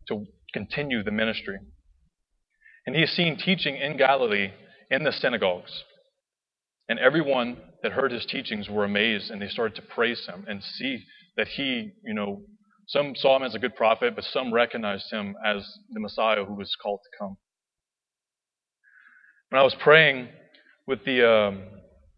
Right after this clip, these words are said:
the gospel today, whenever he's coming, 'cause he leaves Galilee, he goes to Nazareth, his hometown. I was praying with that this morning.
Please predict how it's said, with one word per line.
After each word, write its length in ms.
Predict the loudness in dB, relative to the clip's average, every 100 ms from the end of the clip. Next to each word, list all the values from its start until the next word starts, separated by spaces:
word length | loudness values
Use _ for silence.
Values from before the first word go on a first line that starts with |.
| _ _ _ _
the 80 | 2
gospel 360 | 6 6 2 -6
today, 280 | 0 2
whenever 260 | 4 2 0
he's 400 | -2 -2 -2 -6 -8
coming, 400 | -2 0 0 -4 -10 -10
'cause 140 | -10
he 220 | -6 -2
leaves 240 | -2 -2 2
Galilee, 460 | 8 8 8 4
he 80 | 0
goes 260 | 0 0 -4
to 80 |
Nazareth, 500 | 0 2 2 -4 -14
his 140 | -14 -8
hometown. 500 | -6 -2 -4 -4 -8 _ _ _ _ -4
I 40 |
was 100 | -2
praying 240 | 0 2
with 100 | 4
that 140 | 4 4
this 180 | 0 0
morning. 420 | 2 4 0